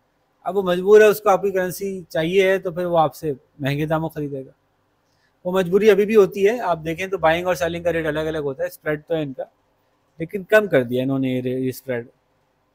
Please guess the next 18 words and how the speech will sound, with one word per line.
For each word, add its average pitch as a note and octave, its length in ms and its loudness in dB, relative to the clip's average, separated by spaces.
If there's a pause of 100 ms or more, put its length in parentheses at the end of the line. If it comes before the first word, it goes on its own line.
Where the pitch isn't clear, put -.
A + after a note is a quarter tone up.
(1500)
इस A3 180 -2
मसले A#3+ 300 2
का B3 140 6
हल A#3 180 6
दुनिया A3 280 4
भर A#3 140 6
ने A3+ 160 4
निकाला F3+ 420 6
कि A3+ 160 -4 (140)
इंटरनेशनली A#3 1300 0 (2000)
exchange A3+ 680 0
rate G#3+ 340 8
decide G#3 520 4
करने G3 280 2
के A3+ 140 -2
mechanisms F#3+ 600 -4
बना C#3 260 -2
लिए, A2+ 300 -14